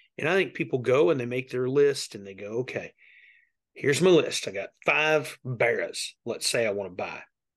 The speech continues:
I'd buy any of these five. Well, this one's out of my budget. That one's out of my budget. This one's out of my budget. I bid on this one, got outbid.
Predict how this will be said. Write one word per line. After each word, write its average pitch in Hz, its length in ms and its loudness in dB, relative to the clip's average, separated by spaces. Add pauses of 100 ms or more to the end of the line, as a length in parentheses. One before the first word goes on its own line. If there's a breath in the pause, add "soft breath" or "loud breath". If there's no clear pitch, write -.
(480)
I'd 104 300 -6
buy 113 240 2
any 165 280 2
of 139 60 -2
these 139 220 0
five. - 300 -8 (1080 soft breath)
Well, 120 140 -2
this 147 200 4
one's 147 160 2
out 135 100 2
of 131 60 0
my 123 60 4
budget. 117 360 2
That 131 180 2
one's 123 160 -4
out 117 100 -2
of 110 60 -8
my 110 60 -8
budget. 110 360 -4
This - 220 0
one's 127 140 -4
out 127 80 0
of 123 40 -6
my 120 80 -6
budget. 113 300 -4
I 101 40 -10
bid 147 200 0
on 143 120 -2
this 139 220 -6
one, 127 160 -8
got 120 160 -2
outbid. 117 460 -6